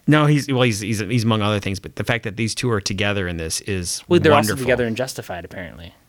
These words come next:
Speaker 1: I didn't watch Justified. This
Speaker 2: I didn't
Speaker 1: is
Speaker 2: watch Justified. I heard that was a good show, too.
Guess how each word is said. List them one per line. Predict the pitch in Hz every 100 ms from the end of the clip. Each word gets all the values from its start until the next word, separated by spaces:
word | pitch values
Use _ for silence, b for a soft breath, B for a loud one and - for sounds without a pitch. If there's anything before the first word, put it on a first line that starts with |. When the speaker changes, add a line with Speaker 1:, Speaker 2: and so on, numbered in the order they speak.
| _ _ _ b b b b b _ _ - _ - -
Speaker 1:
I |
didn't | 82 82 87
watch | 110 -
Justified. | - - - -
This | -
Speaker 2:
I |
didn't | 113
Speaker 1:
is |
Speaker 2:
watch | 113 -
Justified. | 117 113 - 147
I |
heard | 208
that | 95
was | 82
a |
good | 82 -
show, | 98 82
too. | - 90